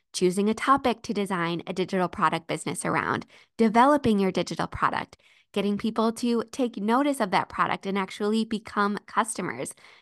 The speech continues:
delivering that digital product and what that looks like behind the scenes. And again, how you can start very easy and very tech friendly.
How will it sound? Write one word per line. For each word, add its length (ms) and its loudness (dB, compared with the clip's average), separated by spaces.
delivering 640 4
that 160 2
digital 300 0
product 420 0
and 140 0
what 160 0
that 240 2
looks 200 -6
like 160 -4
behind 380 -2
the 60 -4
scenes. 420 -6
And 140 2
again, 340 4
how 140 0
you 120 2
can 200 -2
start 480 0
very 640 0
easy 520 -2
and 200 4
very 240 2
tech 260 -4
friendly. 460 0